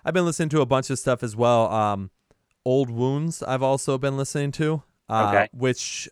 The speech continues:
Speaker 1: I forget who I got that from, but they, they're on a label of a band we just recently talked to,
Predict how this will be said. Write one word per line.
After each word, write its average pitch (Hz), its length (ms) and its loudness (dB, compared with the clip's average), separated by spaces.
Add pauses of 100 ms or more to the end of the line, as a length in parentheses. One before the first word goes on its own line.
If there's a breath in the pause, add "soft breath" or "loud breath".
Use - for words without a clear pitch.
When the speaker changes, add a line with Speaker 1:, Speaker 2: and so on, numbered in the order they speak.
Speaker 1:
I 120 420 0 (320)
forget 127 340 -2
who 135 120 0
I 127 120 4
got 120 280 -2
that 113 160 0
from, 104 420 -2 (220 soft breath)
but 107 140 -6
they, 117 260 2
they're 113 200 0
on 123 200 2
a 120 80 2
label 113 760 2
of 107 200 -2
a 104 60 -2
band 107 380 -2
we 107 80 -2
just 104 240 -6
recently 101 440 -6
talked - 340 -10
to, 90 300 -6